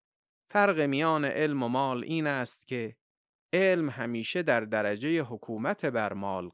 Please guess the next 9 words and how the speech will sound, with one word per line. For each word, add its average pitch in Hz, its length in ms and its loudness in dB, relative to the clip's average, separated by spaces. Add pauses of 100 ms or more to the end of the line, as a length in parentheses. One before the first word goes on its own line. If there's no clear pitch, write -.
قرار 95 380 -4
گرفته 82 400 -12
است. - 480 -14 (760)
مال 156 600 4
به 110 120 -2
دست 113 340 -2
علم 175 460 0
تصرف 107 680 -6
می‌شود 95 540 -8